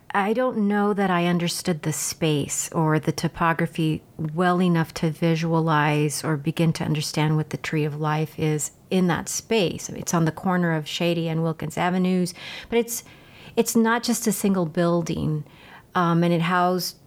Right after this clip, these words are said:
houses three distinct congregations. Your book does so many things to reveal what you, what's, what you say in the subtitle, "The Soul of a Neighborhood."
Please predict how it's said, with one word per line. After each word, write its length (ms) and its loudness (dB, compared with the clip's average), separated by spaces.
houses 440 -2
three 220 0
distinct 720 -2
congregations. 1160 -2
Your 220 0
book 240 -2
does 300 -2
so 340 2
many 240 4
things 640 0
to 240 0
reveal 1080 2
what 160 -2
you, 220 -2
what's, 380 -6
what 140 -4
you 80 0
say 300 2
in 100 2
the 60 0
subtitle, 680 2
"The 100 0
Soul 320 2
of 120 0
a 60 2
Neighborhood." 640 2